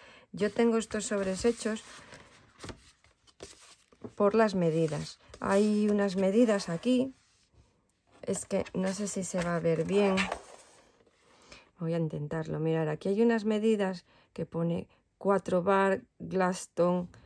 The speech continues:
aquí pone a dos, a seis. Estas medidas realmente no sa-, no sabía qué tipo de medida es,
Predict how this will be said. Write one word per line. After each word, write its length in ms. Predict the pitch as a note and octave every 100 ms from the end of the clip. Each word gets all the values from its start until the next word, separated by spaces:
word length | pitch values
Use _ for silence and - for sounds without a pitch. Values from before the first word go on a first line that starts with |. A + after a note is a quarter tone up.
| - -
aquí 380 | - F3+ - F3+
pone 400 | - F3 E3 D#3
a 140 | - D#3
dos, 440 | F3 F#3 F#3 F3 -
a 100 | F3
seis. 340 | - F#3 F#3+ - - -
Estas 220 | - A#3+
medidas 500 | A#3+ G#3+ G#3+ A#3 - _ -
realmente 720 | F3 F3+ F3 F#3+ G3+ G3+ A#3+
no 200 | A3 A3+
sa-, 300 | A3 - G3+
no 180 | - F3+
sabía 500 | F3+ F#3+ E3 A3+ F#3 -
qué 100 | -
tipo 320 | F3 E3 - E3
de 100 | D#3+
medida 520 | D#3 D3+ D#3 D#3 F3+
es, 240 | A3 -